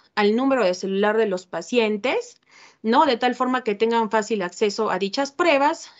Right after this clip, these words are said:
y finalmente las re-, las respuestas han llegado de forma anónima al correo mío de Gmail. Ya, este, mm,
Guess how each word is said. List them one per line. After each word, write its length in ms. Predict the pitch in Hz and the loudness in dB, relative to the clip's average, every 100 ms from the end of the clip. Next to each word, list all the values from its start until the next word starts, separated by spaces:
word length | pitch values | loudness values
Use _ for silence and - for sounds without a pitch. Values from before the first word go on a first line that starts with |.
| - | -8
y 260 | 311 339 370 | -2 0 -2
finalmente 640 | - 254 254 262 262 277 262 | -2 0 2 0 0 0 0
las 240 | 214 196 | -2 -4
re-, 260 | 202 202 208 | -4 -6 -2
las 220 | 208 196 | -2 -2
respuestas 580 | 208 - 262 240 208 202 | -6 -2 -2 0 -4 -2
han 140 | 214 | -2
llegado 320 | 202 202 190 | 0 2 2
de 100 | 180 | 0
forma 360 | 185 214 208 196 | 0 0 0 0
anónima 760 | 196 202 208 208 226 285 - 185 | 0 0 0 0 2 0 0 -2
al 140 | 180 | -2
correo 320 | 202 196 208 | -4 -2 0
mío 240 | 196 190 180 | 0 0 0
de 100 | 160 | -4
Gmail. 400 | 170 156 87 - - - - - - - - - | -4 -4 -6 -10 -20 -20 -20 -20 -20 -20 -20 -14
Ya, 380 | - 220 233 - | 0 4 4 2
este, 640 | - 214 202 - 214 196 196 | 2 2 2 0 0 2 0
mm, 680 | 190 185 185 180 175 175 | -4 -6 -6 -6 -8 -12